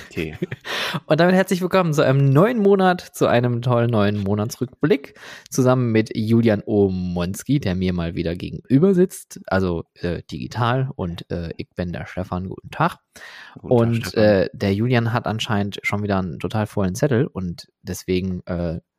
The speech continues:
Speaker 2: spare ich mir die Frage, ob's dem Julian heute gut geht, weil das
Speaker 1: Das finde ich
Speaker 2: davon
Speaker 1: ein
Speaker 2: gehe ich
Speaker 1: bisschen
Speaker 2: jetzt aus.
Speaker 1: unhöflich. Das finde ich aber ein bisschen sehr unhöflich. Aber gut, wenn du davon ausgehst, dann, äh, v-,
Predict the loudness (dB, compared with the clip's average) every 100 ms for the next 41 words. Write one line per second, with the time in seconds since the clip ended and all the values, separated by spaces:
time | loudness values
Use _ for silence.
0 | _ -8 -2 0 2 -2 0 0 2 0
1 | -4 _ _ _ _ -10 -4 -2 2 2
2 | 2 -2 -2 -2 -2 -4 -4 -6 -8 _
3 | _ _ _ _ -20 -20 -20 -20 _ _
4 | -20 -20 _ _ _ _ _ _ -20 -10
5 | -4 -2 0 0 0 -2 -2 -4 -4 -8
6 | -10 -12 -14 -18 -12 -12 -12 -12 -12 -14
7 | -14 -16 -14 -12 -12 -14 -16 -18 -18 -20
8 | _ _ _ _ -20 _ -14 -4 0 0
9 | 0 -2 0 2 0 0 -2 -2 -4 -6
10 | -6 -8 -10 -10 -4 -4 -4 -4 -4